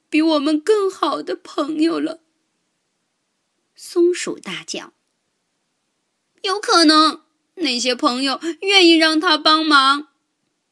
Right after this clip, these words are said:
他们拖着沉重的步伐往回走，一路上越想越觉得他们的想法准没错。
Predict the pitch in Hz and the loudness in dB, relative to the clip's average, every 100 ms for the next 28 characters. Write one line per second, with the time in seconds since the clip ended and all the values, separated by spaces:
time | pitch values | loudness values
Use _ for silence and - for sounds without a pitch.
0 | _ _ _ _ _ _ _ _ _ _ | _ _ _ _ _ _ _ _ _ _
1 | _ _ - - 190 165 - - 214 180 | _ _ -14 -6 -4 -4 -4 -8 -6 -8
2 | - 175 175 208 262 190 - 226 170 180 | -8 -6 -6 -6 -8 -8 -8 -10 -10 -12
3 | 170 196 208 156 151 196 285 - - - | -12 -10 -8 -8 -10 -10 -10 -10 -14 -16
4 | _ _ _ _ _ _ _ _ - 269 | _ _ _ _ _ _ _ _ -2 4
5 | 330 370 311 - 285 254 - _ - 381 | 4 4 2 2 -2 -4 -14 _ -2 2
6 | 381 294 214 - 349 339 240 240 175 185 | 4 4 2 -4 -4 -6 -4 -6 -4 -6
7 | 180 190 - - _ - 208 185 175 165 | -4 -6 -8 -20 _ -10 -8 -8 -6 -4
8 | - 160 202 185 160 170 - _ - 262 | -4 -4 -4 -2 -2 -4 -14 _ -6 -4
9 | 196 156 151 190 - - 320 190 | -4 -8 -12 -12 -12 -6 -6 -8